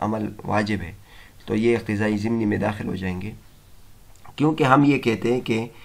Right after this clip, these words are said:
اس صورت میں تو پھر عملیہ کے قید سے نکلیں گے بھی نہیں، اور یہ چاہیے کہ اس کا علم فقہ میں شمار ہو جائے۔ البتہ یہ ممکن ہے کہ یہ کہا جائے کہ عملیہ کی قید جواز الاجماع وجوب قیاس کو نکالنے کے لیے ہے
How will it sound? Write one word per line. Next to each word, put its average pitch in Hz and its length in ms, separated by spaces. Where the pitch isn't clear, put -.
اس 143 100
صورت 151 320
میں 139 120
تو 127 100
پھر 139 200
عملیہ 127 400
کے 123 140
قید 131 200
سے 123 140
نکلیں 127 380
گے 107 80
بھی 98 120
نہیں، 92 220
اور 107 200
یہ 120 160
چاہیے 135 380
کہ 113 240
اس - 280
کا 110 240
علم 127 280
فقہ 123 200
میں 117 160
شمار 110 380
ہو 95 160
جائے۔ 87 260
البتہ 151 340
یہ 165 180
ممکن 151 380
ہے 135 100
کہ 120 100
یہ 120 160
کہا 113 200
جائے 110 240
کہ 110 180
عملیہ 107 380
کی 113 160
قید 107 360
جواز 117 440
الاجماع 113 640
وجوب 123 320
قیاس 104 580
کو 117 200
نکالنے 104 520
کے 98 180
لیے 98 220
ہے 107 220